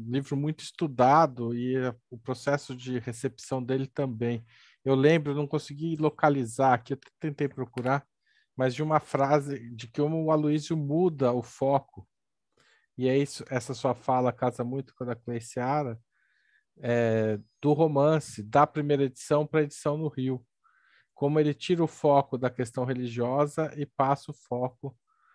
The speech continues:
pra questão, é, racial, pra questão do que ele chama de preconceito de cor.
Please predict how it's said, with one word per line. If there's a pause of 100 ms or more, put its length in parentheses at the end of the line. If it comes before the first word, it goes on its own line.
(320)
pra
questão, (160)
é,
racial, (480)
pra
questão (360)
do
que
ele
chama
de
preconceito
de
cor.